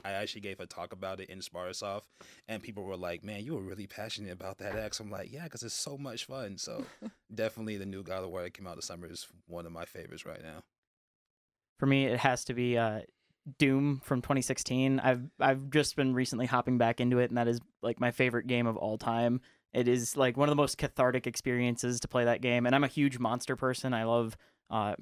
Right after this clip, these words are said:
Speaker 3: you know, horror movies and just creature design in general, and that's the entirety of that game is just awesome creature design and great mechanics and just great game feel. So I, I, I end up spending my nights like, "Oh,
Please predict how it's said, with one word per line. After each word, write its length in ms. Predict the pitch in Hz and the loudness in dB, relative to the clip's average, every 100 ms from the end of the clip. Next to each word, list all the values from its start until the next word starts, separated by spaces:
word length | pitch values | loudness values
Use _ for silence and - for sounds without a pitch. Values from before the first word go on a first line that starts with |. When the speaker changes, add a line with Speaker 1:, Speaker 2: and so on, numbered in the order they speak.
| - - | -6 0
Speaker 3:
you 80 | |
know, 80 | 120 | 0
horror 240 | - 135 123 | 4 4 4
movies 420 | 123 120 120 117 | 4 4 2 2
and 380 | 117 113 - 143 | 2 0 -2 -2
just 220 | 131 - | -4 -2
creature 320 | - 135 135 | 0 0 2
design 260 | 127 123 117 | 2 2 2
in 120 | 113 | 0
general, 400 | 117 117 123 127 | 0 2 4 4
and 100 | 120 | 4
that's 260 | 117 - - - _ _ _ 165 - 190 - - | 2 0 -8 -12 _ _ _ -20 -18 -18 -2 2
the 120 | 139 | 4
entirety 400 | 123 131 131 127 | 2 2 4 6
of 60 | |
that 160 | 123 120 | 4 4
game 180 | 123 123 | 0 0
is 80 | 120 | -2
just 160 | 123 - | -2 0
awesome 360 | 120 - 123 | 2 2 0
creature 300 | 117 123 131 | 0 -2 -2
design 440 | 120 123 120 120 120 | -2 2 4 4 2
and 260 | 113 120 - _ _ - | 0 -4 -8 _ _ -8
great 300 | 131 135 160 131 | 0 2 2 -4
mechanics 560 | 120 139 123 123 - | -2 2 2 2 0
and 100 | 123 | -4
just 160 | 123 - _ 151 | -4 -8 _ -4
great 320 | 139 131 123 | 2 2 2
game 240 | 120 131 135 | 0 0 4
feel. 340 | 165 160 160 | 6 6 6
So 300 | 151 131 123 - _ _ _ - | 4 4 2 -2 _ _ _ 2
I, 160 | 135 | 4
I, 140 | 139 143 | 6 4
I 220 | 143 147 | 4 6
end 180 | 143 143 | 6 4
up 80 | 139 | 0
spending 320 | - 143 131 | 0 0 2
my 120 | 123 117 | 2 4
nights 320 | 123 120 - | 4 4 2
like, 240 | 120 - | 2 4
"Oh, 240 | 131 127 | 6 6